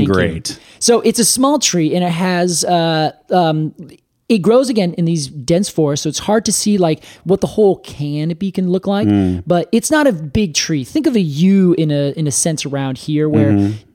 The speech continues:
Speaker 1: If you leave 'em open, they can kinda get big and bushy, but they grow in forests, and so they kinda grow a little spindly, and they kinda, like, look funny here and there. They're a little bit shade tolerant, these, so you can find 'em in these dense forests down below, and they'll grow up through that forested area.
Speaker 2: Cool.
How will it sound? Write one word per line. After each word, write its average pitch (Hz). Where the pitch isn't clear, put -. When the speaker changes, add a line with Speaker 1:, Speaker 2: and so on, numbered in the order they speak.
Speaker 1:
If 233
you 254
leave 302
'em 240
open, 220
they 214
can 220
kinda 233
get 202
big 185
and 175
bushy, 175
but 156
they 196
grow 254
in 226
forests, 190
and 160
so -
they 165
kinda 190
grow 175
a 175
little 190
spindly, 165
and 147
they 147
kinda, 170
like, 156
look 160
funny 156
here 143
and 143
there. 131
They're 202
a 208
little 254
bit 269
shade 196
tolerant, 156
these, 147
so -
you 147
can 143
find 170
'em 170
in 254
these 247
dense 180
forests 151
down 147
below, 156
and 143
they'll 139
grow 143
up 147
through 165
that 135
forested 127
area. 107
Speaker 2:
Cool. 107